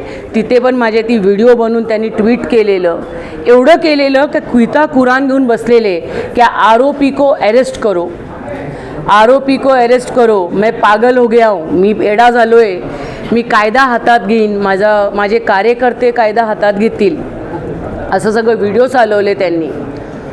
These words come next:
पण बीसमरी झाल्याच्या नंतर त्यांच्यावर केस झालेला आहे. एवढीच रिक्वेस्ट आहे पोलिसांना,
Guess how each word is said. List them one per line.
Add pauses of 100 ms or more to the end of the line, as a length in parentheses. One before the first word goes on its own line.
(1300)
पण
बीसमरी
झाल्याच्या
नंतर (720)
त्यांच्यावर
केस
झालेला
आहे. (2500)
एवढीच
रिक्वेस्ट
आहे
पोलिसांना,